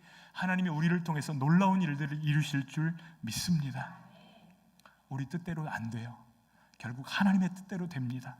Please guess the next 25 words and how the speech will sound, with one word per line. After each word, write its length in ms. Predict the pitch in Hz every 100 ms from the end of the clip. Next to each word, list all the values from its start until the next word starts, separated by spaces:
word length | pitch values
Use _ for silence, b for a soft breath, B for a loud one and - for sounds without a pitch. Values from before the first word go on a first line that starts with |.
| - _ _ _ _ B B B B
그리스도 480 | 196 208 175 214
안에서 300 | 170 170 170
성전된 580 | 170 196 190 190 180 185
우리 180 | 151 160
삶을 340 | - 170 170
세워가는 500 | 160 196 196 185 165
일도 420 | 147 127 135 170 - B B
마찬가지입니다. 920 | - - - 185 165 156 139 120 - - _ - B B
우리는 320 | 196 214 214
최선을 540 | 214 - 226 - 277 233
다해서 300 | 180 190 190
이 120 | 170
일들을 300 | 170 175 175
감당해야 520 | 170 160 180 185 202
됩니다. 400 | 160 143 147 147 - _ B B
마음을 380 | 208 202 226 269
다해서 280 | 240 226 214
헌신해야 600 | 233 247 233 240 208 220
됩니다. 560 | 185 160 165 160 135 - B B B
그러나 360 | 214 240 240 220
이 160 | 226
모든 460 | 190 175 196 233 220
일을 280 | 180 196 175
이루시는 480 | 165 175 180 170 143
분은 280 | 151 208